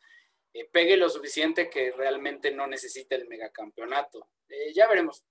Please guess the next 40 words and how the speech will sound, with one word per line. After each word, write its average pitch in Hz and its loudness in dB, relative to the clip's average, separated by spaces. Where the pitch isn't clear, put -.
qué - -10
pasa - -6
en - -14
ese - -10
aspecto. - -14
Eh, 170 2
de 170 4
ahí 170 4
en 175 -4
fuera, 240 4
bueno, 180 4
vámonos 156 0
entonces 143 -6
con 123 -4
actividad 131 -2
de 139 -4
lucha 135 -8
libre, 135 -6
ya 131 -2
directamente 131 -6
los 110 -12
shows. 156 0
El 123 -6
martes 135 -6
fue 127 -8
N 151 -6
X - -8
T. 202 -2
Lo 196 4
bueno 202 6
de 165 2
W 147 -2
W 143 0
E, - 0
lo 156 0
sabemos, 135 -4
no 151 4
fue 156 0
la 143 -2
excepción. 147 -2